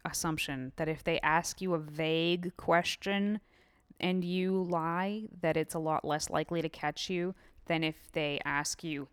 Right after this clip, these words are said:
"Have you taken clenbuterol? Yes or no? Have you taken Anavar?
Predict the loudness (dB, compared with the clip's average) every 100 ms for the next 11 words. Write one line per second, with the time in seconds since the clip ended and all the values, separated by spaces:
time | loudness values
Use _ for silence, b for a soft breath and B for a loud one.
0 | _ _ -6 0 0 -2 -4 -4 -4 -6
1 | -4 -4 -4 -6 -4 -4 -4 -8 -20 -20
2 | _ -10 -6 -6 -8 -10 -10 -14 -20 2
3 | 6 6 2 -6 -4 -2 -2 -2 -2 0
4 | -2 -2